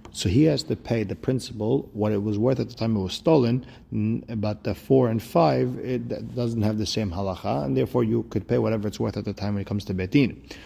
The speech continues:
And Amar Rav Sheshet Amina, according to me, Kinaim v'shechiv Rav Amad Hashem Ata. Uh,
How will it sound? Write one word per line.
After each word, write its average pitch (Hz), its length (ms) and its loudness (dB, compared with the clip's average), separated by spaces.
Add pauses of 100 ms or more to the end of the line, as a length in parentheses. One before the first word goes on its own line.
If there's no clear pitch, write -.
(260)
And 117 160 2
Amar 139 160 4
Rav 135 120 2
Sheshet 117 560 2
Amina, 117 540 2 (240)
according 127 360 2
to 110 100 2
me, 147 260 4 (140)
Kinaim 117 400 2
v'shechiv 120 640 2
Rav 120 340 4
Amad 110 420 0
Hashem 107 400 -2
Ata. 85 460 -6 (420)
Uh, - 120 -4